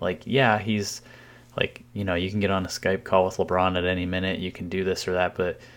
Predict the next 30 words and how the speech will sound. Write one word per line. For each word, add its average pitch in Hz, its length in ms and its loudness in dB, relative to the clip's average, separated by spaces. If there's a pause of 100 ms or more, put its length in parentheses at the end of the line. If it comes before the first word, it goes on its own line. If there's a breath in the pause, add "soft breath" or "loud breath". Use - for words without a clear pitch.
(180 loud breath)
maybe 101 180 4
he's 101 180 2
got 98 160 2
aspirations 95 720 0
outside 92 460 4
of 85 100 -8
basketball 90 640 4
that 87 240 0
require 90 880 2
more 95 280 2
attention, 87 680 -2 (560 loud breath)
uh, 82 280 -2 (120)
with - 180 -8
in-person 90 520 -2
meetings 87 480 -4
and 82 200 -8
being 87 200 -4
in 87 100 -4
L 87 220 0
A 85 140 0
where 82 280 -2
there's 82 360 -6
a 90 60 -4
lot 90 200 0
more 90 100 0
people 90 260 -6
to 85 80 -6
get 82 220 -4
things 82 260 -6
done, 85 460 -2